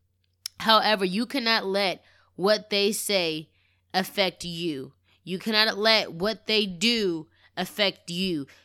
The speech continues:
You still have to maintain who you are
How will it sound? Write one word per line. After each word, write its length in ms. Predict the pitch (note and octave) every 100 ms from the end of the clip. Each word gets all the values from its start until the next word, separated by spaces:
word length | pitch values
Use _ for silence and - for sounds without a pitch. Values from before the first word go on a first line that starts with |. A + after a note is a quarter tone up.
| _
You 320 | E3 G3+ A#3+
still 360 | A#3+ - A#3 A#3
have 340 | G#3+ A3+ A3 G#3
to 100 | F#3+
maintain 920 | G3 G3+ G3 G3 G#3+ G3+ G3 F#3 F#3 _ _ _
who 400 | - B3+ B3+ G#3+
you 400 | G3+ A3+ G#3 -
are 480 | G3+ F#3+ F3 D#3+